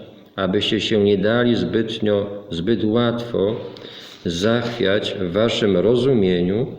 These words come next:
ani zastraszyć, bądź przez ducha, bądź przez mowę, bądź przez list rzekomo od nas pochodzący, jakoby już nastawał dzień pański.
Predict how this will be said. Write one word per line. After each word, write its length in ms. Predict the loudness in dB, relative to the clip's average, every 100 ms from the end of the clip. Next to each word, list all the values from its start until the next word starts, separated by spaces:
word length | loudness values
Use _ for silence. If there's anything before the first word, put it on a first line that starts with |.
| -16 -20 -20 -6
ani 260 | 0 2 2
zastraszyć, 1160 | 2 0 -2 0 2 2 2 0 0 -2 -6 -12 -20 -20 -20 -20 -6
bądź 440 | 0 2 4 2 -2
przez 440 | -6 0 0 0
ducha, 720 | 0 0 0 -2 -2 -2 -8 -14 -20 -20 -6
bądź 420 | -2 2 2 2
przez 360 | -2 -2 -2 0
mowę, 640 | 2 2 2 2 0 0 0
bądź 220 | 0 -2
przez 360 | -4 -4 -2
list 240 | -2 -2 2 0
rzekomo 640 | 0 -2 0 2 2 2
od 200 | 0 2
nas 240 | 2 0 -2
pochodzący, 920 | -4 0 2 4 4 2 0 -4 -6 -14 -20 -20 -20 -20 -20 -20 -20 -20 -4
jakoby 400 | -2 2 2 4
już 340 | 4 6 4 4
nastawał 600 | 2 2 2 4 4 2
dzień 200 | 0 0
pański. 640 | 0 -2 -2 -4 -8 -12